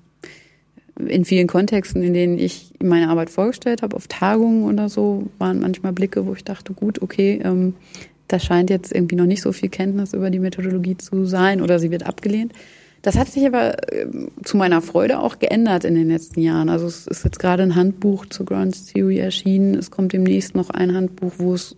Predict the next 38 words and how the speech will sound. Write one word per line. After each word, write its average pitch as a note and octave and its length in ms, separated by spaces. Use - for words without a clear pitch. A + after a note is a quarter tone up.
gerade F3+ 340
um F3+ 140
Arbeiten F#3 500
geht, F#3 280
die - 100
auch - 240
Medienthemen F#3+ 960
behandeln. F#3 760
Also F#3 140
ich F#3+ 80
habe F#3+ 120
schon G3+ 200
das A3+ 180
Gefühl, G#3 240
dass F#3+ 140
die - 120
Akzeptanz F#3+ 680
da F3+ 380
gewachsen F3+ 560
ist, B3 200
dass - 140
man F3+ 240
sich F#3 160
nicht G#3 140
verstecken G#3 480
muss G#3+ 180
auf G3+ 160
Tagungen, G3 460
wenn F#3+ 80
man F#3+ 160
sagt, F#3 180
„Ich - 80
habe F#3 140
mit F3+ 100
der F#3 120
Ground F#3 360
Theory G#3 260
gearbeitet.“ F#3+ 680